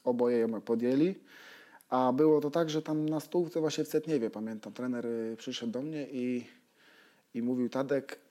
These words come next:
<clears throat> mamy pomysł, żebyś walczył na dziewięćdziesiąt siedem kilo, czy chcesz?” No ja tam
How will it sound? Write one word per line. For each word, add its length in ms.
<clears throat> 200
mamy 300
pomysł, 320
żebyś 220
walczył 340
na 60
dziewięćdziesiąt 340
siedem 240
kilo, 280
czy 140
chcesz?” 380
No 120
ja 140
tam 220